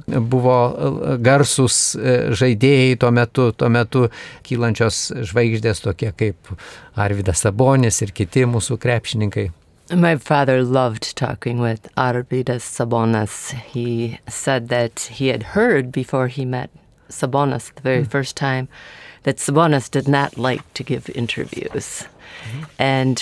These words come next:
Speaker 2: when he went to talk to Sabonis, he just established a rapport and they became quite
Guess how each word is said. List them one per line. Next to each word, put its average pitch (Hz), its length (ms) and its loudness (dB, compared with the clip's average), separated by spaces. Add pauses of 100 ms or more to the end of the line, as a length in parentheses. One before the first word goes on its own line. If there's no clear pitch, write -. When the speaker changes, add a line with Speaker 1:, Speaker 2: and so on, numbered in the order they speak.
Speaker 2:
when 127 140 -2
he 127 160 0
went 131 260 -2
to - 120 -8
talk 127 360 -6
to 139 80 -8
Sabonis, 120 800 -4
he 120 400 -8 (520)
just - 440 -6
established 135 680 -2
a 139 60 0
rapport 147 800 0
and 127 500 -4
they 123 320 -2
became 131 680 -4 (100)
quite 123 280 -4